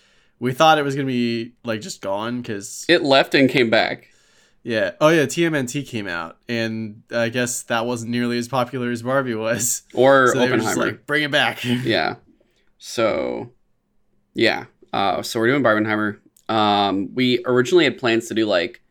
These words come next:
Speaker 2: T M N T and also, like, Iki Island for Ghost of Tsushima, but for now, like, if we do Iki Island, it's not gonna be here. And if we,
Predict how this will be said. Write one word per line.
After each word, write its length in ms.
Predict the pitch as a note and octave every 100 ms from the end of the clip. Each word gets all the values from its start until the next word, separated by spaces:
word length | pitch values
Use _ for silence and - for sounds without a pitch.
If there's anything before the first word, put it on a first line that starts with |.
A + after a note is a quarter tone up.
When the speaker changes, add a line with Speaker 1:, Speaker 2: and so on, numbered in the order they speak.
| _ _ _ _ _
Speaker 2:
T 160 | - C#3+
M 100 | C3+
N 180 | B2+ A#2+
T 680 | - A2+ A2 G#2+ G#2+ G#2+ G#2 -
and 520 | G#2 G2+ G2 F#2+ F#2
also, 480 | F#2+ F#2+ - G2+ F#2+
like, 520 | F#2 D#2 D2 - _ -
Iki 280 | A#2+ A#2 A2
Island 320 | F#2+ G2 F#2
for 80 | F#2+
Ghost 200 | G2 -
of 60 |
Tsushima, 540 | - G2+ - F#2+ F2+ F2+
but 120 | -
for 140 | -
now, 180 | G#2 F2+
like, 280 | F2 D#2 -
if 120 | -
we 100 | A2+
do 120 | G#2
Iki 240 | G2+ G2 G2
Island, 240 | F#2 G2
it's 140 | F#2 -
not 120 | E2
gonna 140 | F#2
be 140 | F2 C#2
here. 380 | E2+ D#2+ G#2+ - _ _ _ _
And 360 | G2 F#2+ F#2 F2+
if 140 | F2+
we, 220 | F#2+ G2